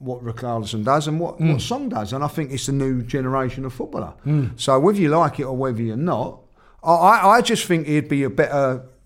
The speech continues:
Speaker 1: for me, that little bit more, more for up. Because I look at Everton and they've struggled. He wants to leave, by the way. Apparently
Speaker 2: Yeah, yeah, he
Speaker 1: he's
Speaker 2: wants to
Speaker 1: under
Speaker 2: leave.
Speaker 1: slate, so
Speaker 2: Although he does want to play Champions League, so that Champions League blowing that has really messed us up with a lot of players, you know,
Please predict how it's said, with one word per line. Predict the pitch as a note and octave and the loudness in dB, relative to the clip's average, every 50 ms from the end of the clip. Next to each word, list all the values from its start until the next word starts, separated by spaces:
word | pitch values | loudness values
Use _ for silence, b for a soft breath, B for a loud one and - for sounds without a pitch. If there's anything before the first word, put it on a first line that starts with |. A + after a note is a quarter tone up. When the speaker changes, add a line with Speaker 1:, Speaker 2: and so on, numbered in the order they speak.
| - - | -20 -20
Speaker 1:
for | - - - D#3 | -6 0 2 4
me, | D3+ D3+ D3+ C#3+ C#3+ D3 D3 | 6 6 6 6 4 2 0
that | D3+ D3+ D3 - C#3 D3 | -2 -4 -6 -6 -6 -8
little | D3 C#3+ C#3+ | -8 -8 -8
bit | C#3+ C#3+ D3+ C3+ C3 | -8 -6 -6 -6 -6
more, | C#3+ C#3+ C#3+ D3 D3 C#3+ C#3+ C#3+ - - | -6 -6 -4 -4 -4 -4 -4 -6 -8 -10
more | C#3+ C#3+ D3+ E3+ G3+ G3+ | -10 -6 -4 -4 -4 -4
for | - - B2+ | -4 -4 -6
up. | G2+ - | -4 -4
Because | - B2+ - D#3+ C3 | -4 -2 0 0 2
I | E3+ E3+ F3+ | 2 2 2
look | G3 A3+ B3+ B3 B3 | 4 2 2 2 2
at | G#3 D3 | 2 2
Everton | D3 A#2+ F#2 A2+ G#2 G2+ A2+ C#3 C#3 b b b b b b b b _ - | 0 0 -2 -2 -4 -4 -4 -6 -6 b b b b b b b b _ -8
and | D3 D3 D#3 | -6 -4 -2
they've | D3+ D#3 | -2 -2
struggled. | - - - - E3+ D#3+ A#2 B2 C3+ - G#3+ - - _ _ _ _ _ _ _ _ _ _ | -4 -4 -2 -2 -2 0 0 -2 -4 -4 -6 -10 -14 _ _ _ _ _ _ _ _ _ _
He | C#3+ C#3 C#3 | -4 -2 -2
wants | F#3 A#3+ G#3 - | -2 -2 -4 -4
to | - E3+ | -4 -2
leave, | E3+ G#3 A3 D#3+ - | -2 -2 -2 -4 -4
by | A#2+ G2+ F#2+ | -6 -6 -6
the | F2+ | -6
way. | F2 G2 A2+ A#2+ | -8 -8 -8 -8
Apparently | A2+ A#2 C#3+ D#3+ | -8 -4 0 2
Speaker 2:
Yeah, | E3 E3 D#3 | 2 4 4
yeah, | D3+ | 2
he | C#3 | 2
Speaker 1:
he's | C#3+ D#3 | 2 2
Speaker 2:
wants | C#3+ C#3+ C#3+ | 0 0 0
to | C#3 | 0
Speaker 1:
under | C3 B2+ | 0 0
Speaker 2:
leave. | A#2 C#3 | 0 2
Speaker 1:
slate, | C#3 C3+ B2 G#2+ | 0 0 -2 -2
so | - - - C#3+ C#3 C#3 | -4 0 4 6 6 6
Speaker 2:
Although | C#3+ D3 D#3+ D3+ | 6 4 4 4
he | D3 C3 | 4 4
does | - E3+ D3+ B2+ A#2+ | 4 4 2 2 2
want | C#3+ D3+ C#3 | 0 0 0
to | A#2+ | 0
play | - C#3+ C3 C3 | 0 0 0 0
Champions | A#2 - D3+ C3 B2 - A2 G2+ A2 | 0 0 -2 -2 -2 -4 -8 -6 -4
League, | A2+ A#2 C3 G2+ E2+ - | -4 -4 -4 -4 -6 -8
so | - - A2 A2+ G2+ F#2+ - - b b b b b b b b b | -10 -8 -8 -8 -8 -10 -12 -16 b b b b b b b b b
that | b G#3 A#3 G#3+ - | b 2 2 2 4
Champions | - B3 A3 E3+ G3+ G3+ D#3 E3 | 4 4 4 4 2 2 2 2
League | G3+ F#3+ E3 B2+ G#2+ | 2 2 2 2 2
blowing | E3+ F3+ F3+ F3 E3 D#3 D3+ | 4 6 6 6 6 6 4
that | D3+ C#3+ B2 | 4 2 2
has | A#2+ A#2 A2+ | 2 2 2
really | C3 D3+ D3+ C#3+ C#3 | 4 4 4 4 4
messed | C#3+ D3+ C#3+ - - | 2 2 2 0 -2
us | C3 A2 | -2 -2
up | C#3+ C3 A#2 | -2 -2 -2
with | A#2 A#2 | 0 -2
a | A#2 | 0
lot | B2+ B2+ | 0 -2
of | A#2 - | -2 -2
players, | - C3+ C3 B2 A2 F#2 G2 | 0 2 2 2 0 -2 -8
you | G2 | -10
know, | F#2+ F#2 G2 | -12 -12 -14